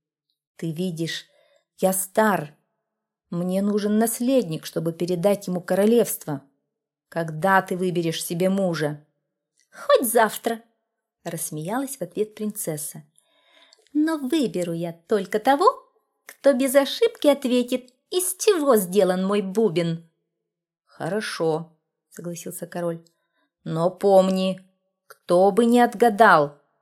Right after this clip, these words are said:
"Мы сейчас же отпразднуем свадьбу".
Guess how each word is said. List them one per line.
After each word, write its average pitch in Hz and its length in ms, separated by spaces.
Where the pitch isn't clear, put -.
"Мы 185 180
сейчас 185 680
же 220 160
отпразднуем 185 640
свадьбу". 151 680